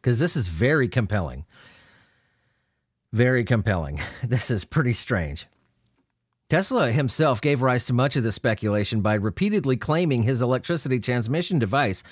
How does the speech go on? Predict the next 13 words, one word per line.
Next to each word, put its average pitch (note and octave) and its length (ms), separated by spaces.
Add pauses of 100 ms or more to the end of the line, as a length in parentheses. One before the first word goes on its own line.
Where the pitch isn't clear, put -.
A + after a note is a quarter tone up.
(220)
could F3+ 240
be E3 80
used B2+ 300
as B2 160
an B2 100
energy D#3 340
weapon. F#2+ 340
He C#3 120
talked F3 340
about F#2+ 300
this A2 180
a - 120
lot. F2 480